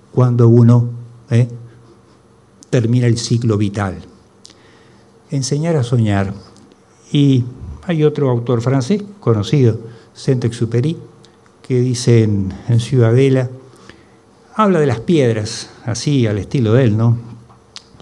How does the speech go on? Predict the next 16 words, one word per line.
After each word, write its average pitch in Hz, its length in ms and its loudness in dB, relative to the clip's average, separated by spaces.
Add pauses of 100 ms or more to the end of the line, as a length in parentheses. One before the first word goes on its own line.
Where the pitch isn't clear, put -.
(340)
Hay 127 220 -4
un 117 140 -2
montón 120 420 -2
de 135 100 2
piedras, 151 600 2 (580)
están 170 300 -4
tiradas 143 640 2
y 135 80 -4
son 220 180 6
un 175 120 6
montón, 123 540 4 (1600)
anónimo, 151 720 0 (1600)
pero 135 300 4
cuando 117 340 2
empiezan 180 560 0
a 156 200 -2